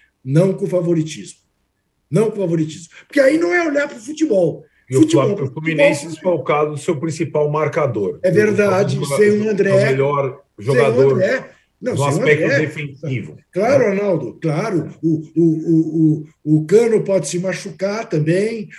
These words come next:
Speaker 1: O
Speaker 2: E o
Speaker 1: Fábio.
Speaker 2: Fluminense tem muitos problemas quando atua como visitante.
Speaker 1: Sim,
Speaker 2: Então, tudo isso tá
Speaker 1: sem
Speaker 2: no,
Speaker 1: dúvida.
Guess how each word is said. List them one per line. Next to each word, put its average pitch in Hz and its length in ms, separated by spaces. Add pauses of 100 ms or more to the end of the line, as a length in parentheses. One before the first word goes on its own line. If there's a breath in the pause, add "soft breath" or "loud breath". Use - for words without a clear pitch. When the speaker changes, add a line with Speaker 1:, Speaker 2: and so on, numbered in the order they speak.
(120)
Speaker 1:
O 156 80
Speaker 2:
E 127 60
o 127 40
Speaker 1:
Fábio. - 180
Speaker 2:
Fluminense 165 440
tem 175 400
muitos 180 520
problemas 160 520
quando 165 160
atua 160 280
como 160 200
visitante. 139 800 (180)
Speaker 1:
Sim, 233 360
Speaker 2:
Então, 262 140
tudo 285 100
isso - 120
tá 226 80
Speaker 1:
sem 233 80
Speaker 2:
no, 240 80
Speaker 1:
dúvida. - 220